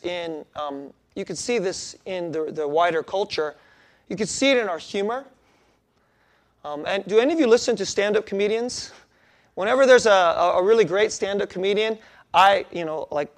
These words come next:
s-, sometimes I'll get the H B O for, like, a weekend on my Dish Network or Showtime or something like this. And there'll be a stand-up com-, um, comedian that I, I don't, I've never heard of,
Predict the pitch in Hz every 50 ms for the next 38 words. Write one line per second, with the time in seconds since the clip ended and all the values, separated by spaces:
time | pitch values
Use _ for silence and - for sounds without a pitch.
0 | _ _ - - - - - 226 226 - 220 214 208 180 165 170 170 160 170 170
1 | 165 - - - 170 165 - 175 185 185 - - 190 180 175 175 175 175 175 175
2 | 170 - - 160 156 160 151 151 143 151 175 170 - 180 170 170 170 170 170 151
3 | 147 151 147 147 160 160 - - 160 160 - - 165 165 175 175 175 175 - 151
4 | 143 139 139 135 - - 165 165 170 - 175 170 165 165 165 - 185 175 - 180
5 | 165 175 170 - 190 190 185 - - - - - - - - _ _ _ _ -
6 | 160 165 165 170 170 170 165 170 - _ _ _ _ _ _ - 196 202 180 220
7 | 220 214 196 185 160 - - 233 220 233 220 214 202 - 208 196 - - 190 180
8 | 175 170 - 190 185 202 226 220 208 202 196 190 160 170 165 - - 165 170 160
9 | - 165 175 175 180 175 170 - - 156 156 156 170 160 160 - - 247 254 220
10 | 180 165 165 165 165 -